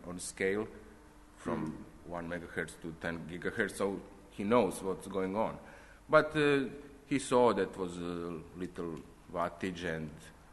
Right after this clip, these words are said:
Speaker 1: a lot of people listened that, so he didn't care. He don't, uh, do by on, by himself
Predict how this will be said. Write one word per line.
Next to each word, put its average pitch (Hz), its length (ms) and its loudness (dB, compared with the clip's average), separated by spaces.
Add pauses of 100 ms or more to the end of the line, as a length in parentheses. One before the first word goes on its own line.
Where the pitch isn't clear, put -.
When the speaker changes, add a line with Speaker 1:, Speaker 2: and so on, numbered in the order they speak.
(280)
Speaker 1:
a 92 40 -6
lot 90 160 -6
of 92 160 -8
people 87 280 -4
listened 87 560 -4
that, 95 260 4
so 95 280 4 (380)
he 101 100 -4
didn't 95 280 -2
care. 92 340 0
He 87 160 -4 (380)
don't, 107 260 0 (120)
uh, 98 260 2 (880)
do 110 160 2
by 104 220 6
on, 104 220 2 (220)
by 101 180 0 (600)
himself 104 600 2